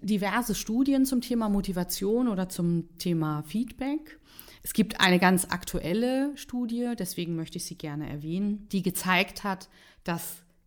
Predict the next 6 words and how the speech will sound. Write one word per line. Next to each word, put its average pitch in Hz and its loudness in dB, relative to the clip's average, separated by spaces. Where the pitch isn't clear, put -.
gerade 175 2
jetzt, 202 -4
und 165 -6
zwar 147 -8
genau 160 -2
jetzt, 135 -10